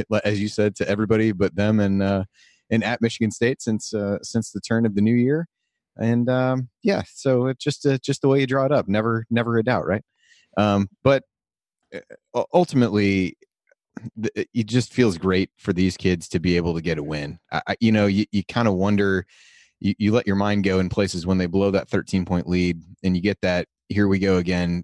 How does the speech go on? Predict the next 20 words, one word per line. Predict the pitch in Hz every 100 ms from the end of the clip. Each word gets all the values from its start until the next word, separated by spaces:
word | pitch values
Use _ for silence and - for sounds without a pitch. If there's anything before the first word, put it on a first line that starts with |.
| -
feeling, | - 98 87 85 87
and | - 95
you | 92
start | - 104
to | 95
wonder | 95 92 87
how | 95
many | 95 90
times | - 87 87
these | 82 87
guys | 82 85 -
can | 82
pick | - 92
themselves | 85 - 82 78
up | 87 82
over | 82
the | 82
last | 80 78
couple | - 82 82
weeks, | 85 82 -